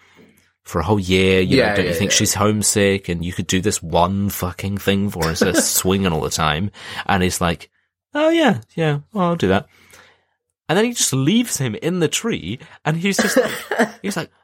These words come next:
Speaker 1: "Oh, I, I say, I, could you maybe help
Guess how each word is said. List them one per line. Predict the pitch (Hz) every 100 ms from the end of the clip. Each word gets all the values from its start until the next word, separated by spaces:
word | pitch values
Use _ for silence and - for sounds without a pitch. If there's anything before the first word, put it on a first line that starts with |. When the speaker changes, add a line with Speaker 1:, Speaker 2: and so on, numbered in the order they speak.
| -
Speaker 1:
"Oh, | 214 175 160 156 -
I, | 151
I | 151
say, | - 170 - _ _ -
I, | 143 147 _ _ _ _ _ _ _ _ -
could | -
you | 220
maybe | 208 180
help | 180 175